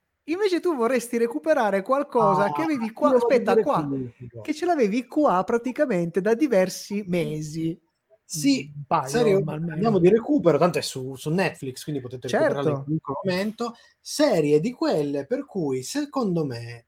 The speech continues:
Speaker 2: deve essere successo a più di una persona, che è, mm, serie horror francese. Mm, sì,
Speaker 1: <laughs>
Speaker 2: vabbè, poi la guardo, poi ci penso, poi ne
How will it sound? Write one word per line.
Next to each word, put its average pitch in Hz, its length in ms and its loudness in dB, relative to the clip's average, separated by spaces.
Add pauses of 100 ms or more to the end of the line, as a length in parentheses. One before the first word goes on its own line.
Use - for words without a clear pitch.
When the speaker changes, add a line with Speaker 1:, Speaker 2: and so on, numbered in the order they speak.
(120)
Speaker 2:
deve 233 200 -2
essere 254 200 -4
successo 214 380 -8
a 202 40 -10
più 233 120 -8
di 185 60 -2
una 160 140 -2
persona, 104 680 -14 (640)
che 294 140 0
è, 208 480 2
mm, 180 340 -16
serie 185 480 2
horror 180 300 2
francese. 131 720 -4
Mm, 180 520 -2
sì, 175 420 -4
Speaker 1:
<laughs> 135 80 -6
Speaker 2:
vabbè, 165 200 2 (680)
poi 170 280 2
la 165 160 2
guardo, 151 800 0
poi 160 180 -4
ci 156 240 -12
penso, 143 560 -4
poi 143 140 0
ne 135 80 -4